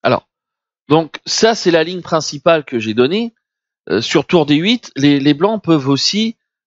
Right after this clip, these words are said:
euh, essayer de simplifier les choses par dame prend B deux, tour prend D deux, dame prend B quatre, cavalier prend B quatre, roi prend B deux.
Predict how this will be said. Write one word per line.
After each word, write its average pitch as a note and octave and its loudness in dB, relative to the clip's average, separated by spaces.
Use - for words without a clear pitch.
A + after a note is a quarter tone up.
euh, A#2 0
essayer D3 0
de B2+ 0
simplifier D#3 -4
les A#2+ 2
choses E3+ 4
par D#3+ 0
dame F#3+ 0
prend E3 -2
B C#3 0
deux, C3 4
tour E3 0
prend D3 -2
D C3 -4
deux, C3 4
dame D3 2
prend C#3 -6
B A#2 -2
quatre, - 0
cavalier B2 -4
prend A#2 -4
B G#2+ -2
quatre, B2 0
roi A2 2
prend - -8
B G#2+ -4
deux. B2+ 2